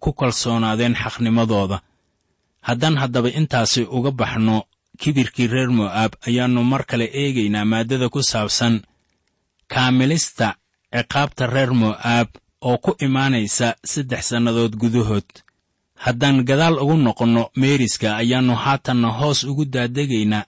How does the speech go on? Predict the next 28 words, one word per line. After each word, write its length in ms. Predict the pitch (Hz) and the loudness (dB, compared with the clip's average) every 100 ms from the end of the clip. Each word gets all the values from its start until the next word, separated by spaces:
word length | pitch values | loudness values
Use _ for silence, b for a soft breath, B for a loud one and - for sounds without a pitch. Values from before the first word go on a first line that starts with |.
| - | -4
aayadaha 540 | 120 117 120 131 120 - _ - | -4 -2 -2 -2 -4 -8 _ -6
saddex 360 | - 151 123 | -6 -4 -4
iyo 180 | 120 117 | -2 -2
toban 320 | - 120 123 120 | -2 -2 -2 -2
ilaa 320 | 135 127 120 117 | -4 -2 -2 -2
afar 320 | - - 123 104 | -6 -4 -4 -2
iyo 160 | 110 | -2
toban 300 | - 120 123 117 | -4 -2 -2 -2
ee 120 | 117 | -4
cutubkan 480 | 135 - 120 117 107 | -4 -4 -4 -2 -2
lix 120 | 107 | -2
iyo 160 | 110 104 | -4 -4
tobanaad. 440 | 110 107 104 101 - _ _ _ _ _ _ _ _ _ | -4 -2 0 -2 -6 _ _ _ _ _ _ _ _ _
Waxaana 440 | 147 143 143 131 120 | -2 0 2 0 0
qoran 320 | - 127 135 - | 0 0 0 -2
sida 300 | - 117 104 | -2 -2 -2
tan, 240 | 113 107 98 _ _ _ _ _ _ _ _ _ _ | 0 -2 -2 _ _ _ _ _ _ _ _ _ _
"Kanu 280 | - 139 135 | 0 2 4
waa 160 | 135 127 | 2 2
eraygii 480 | 170 175 131 113 113 | 0 2 2 2 2
uu 240 | 127 127 | 2 0
Rabbigu 460 | 123 156 143 139 127 127 | 2 0 0 2 4 4
waagii 320 | 147 143 120 | 2 2 0
hore 320 | 107 117 120 | 0 -2 -2
reer 240 | 120 143 139 | -2 0 2
Mo'aab 440 | 123 113 127 120 - | 2 2 -2 -4 -4
kaga 220 | 123 117 | -4 -2
hadlay." 480 | 104 104 107 107 | -4 -4 0 0